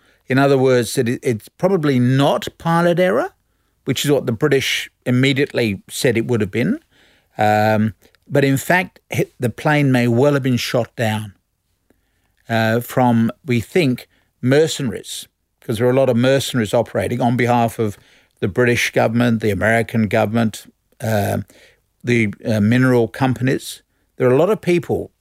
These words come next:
active in that region. But you remember, it's a, it's a wealthy country if, if you're a mining company. Um, and so we have asked for there to be an international investigation.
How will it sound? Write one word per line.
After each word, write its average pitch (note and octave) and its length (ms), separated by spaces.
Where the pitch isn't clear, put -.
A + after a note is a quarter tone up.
active B2 380
in A#2 100
that A2+ 220
region. A#2+ 480
But D3+ 80
you D3 60
remember, D#3+ 280
it's A#3+ 160
a, C3 140
it's - 220
a C3 40
wealthy C#3 640
country - 380
if, - 160
if C#3+ 180
you're C#3+ 100
a A#2+ 60
mining C#3 420
company. - 420
Um, A#2 500
and C3 320
so C#3 380
we E3 320
have C3+ 260
asked C#3 420
for A#2 380
there A#2+ 160
to A2+ 80
be A#2 160
an A#2 80
international B2 680
investigation. A2+ 760